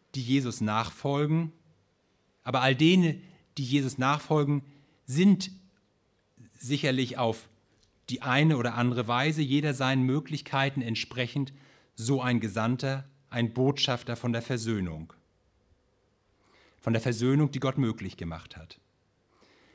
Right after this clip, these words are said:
Auch wir sollen die Menschen um uns her, vielleicht auch oftmals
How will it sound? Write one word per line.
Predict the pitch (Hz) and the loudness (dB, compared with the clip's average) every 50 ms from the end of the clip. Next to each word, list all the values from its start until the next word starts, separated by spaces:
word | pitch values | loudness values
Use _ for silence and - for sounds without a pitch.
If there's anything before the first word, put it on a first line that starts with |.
| _ _ _ _ _ _ | _ _ _ _ _ _
Auch | - 147 147 - 143 | 0 0 2 2 -2
wir | 143 160 156 127 101 87 82 82 - - _ _ _ _ _ _ _ _ _ _ _ _ _ _ _ _ _ | 0 2 2 2 2 0 -2 -8 -12 -20 _ _ _ _ _ _ _ _ _ _ _ _ _ _ _ _ _
sollen | _ - - 131 131 135 | _ -2 2 4 4 4
die | 127 131 | 4 2
Menschen | 123 127 135 156 165 - - 180 | 2 2 2 0 -2 -2 -4 -4
um | 147 143 131 120 | -2 -2 -2 -2
uns | 120 113 - - | -2 -4 -6 -4
her, | 127 123 120 123 135 156 175 - - - _ _ _ _ _ _ _ _ _ _ _ _ _ _ _ _ _ _ _ _ _ _ _ _ _ _ _ _ _ _ _ _ _ _ _ _ _ _ _ _ _ _ | -2 -2 0 0 -2 -4 -4 -8 -14 -20 _ _ _ _ _ _ _ _ _ _ _ _ _ _ _ _ _ _ _ _ _ _ _ _ _ _ _ _ _ _ _ _ _ _ _ _ _ _ _ _ _ _
vielleicht | - - - 120 120 127 147 156 - - - | -8 -4 -2 2 4 4 2 2 0 -4 -8
auch | 123 - - - | -8 -8 -4 -4
oftmals | 135 127 - - - 127 120 113 110 104 101 - - - - | -4 -4 -4 -6 -4 -2 0 0 0 -2 -4 -6 -10 -12 -12